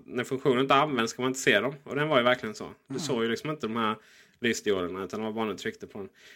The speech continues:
Speaker 1: Riktigt fint. Slutligen, och det här är ju såna skitgrejer, alltså det här är världens bästa datorer och så, men, men det gäller ju ändå, vi, vi, vi är ju inte nöjda för, för inte, så att säga. Och, eh, det är det att den svarta kanten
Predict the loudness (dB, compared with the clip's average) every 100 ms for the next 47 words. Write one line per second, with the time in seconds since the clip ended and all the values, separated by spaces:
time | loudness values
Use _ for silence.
0 | _ _ -4 -2 -4 -2 -2 -4 _ -20
1 | -20 _ _ -20 -20 _ _ 4 6 6
2 | 4 2 2 4 8 8 6 2 -2 2
3 | 2 4 2 4 4 4 6 4 4 0
4 | 0 -2 2 4 4 4 4 4 2 -2
5 | -2 -2 -2 -4 0 4 6 6 2 4
6 | 2 2 -2 -18 _ 0 4 4 4 0
7 | -6 -12 -10 -10 2 4 6 4 4 4
8 | 4 0 2 4 4 2 -2 -10 -14 -20
9 | -20 -20 -14 -2 2 2 -2 -10 -4 2
10 | 4 4 0 -2 2 6 6 6 2 0
11 | -2 -6 -2 4 6 8 6 2 -6 _
12 | _ -4 -2 2 2 2 0 4 4 2
13 | -2 -2 -2